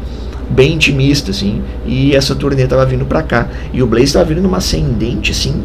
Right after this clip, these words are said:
incrível, assim, com álbuns cada vez mais pesados, mais agressivos.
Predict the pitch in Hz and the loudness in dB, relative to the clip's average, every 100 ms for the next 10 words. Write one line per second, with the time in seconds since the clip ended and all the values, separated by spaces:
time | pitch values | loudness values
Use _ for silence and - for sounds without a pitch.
0 | - - 156 180 202 110 - 123 - 98 | -6 -2 0 2 2 0 -2 -4 -4 -2
1 | 101 123 147 - 127 113 127 135 - 135 | 0 0 0 -2 0 0 -2 -2 0 0
2 | 107 - 135 131 107 104 107 104 - 123 | 0 -2 -2 -2 -4 -2 -2 -2 -2 -2
3 | 123 - | -2 -4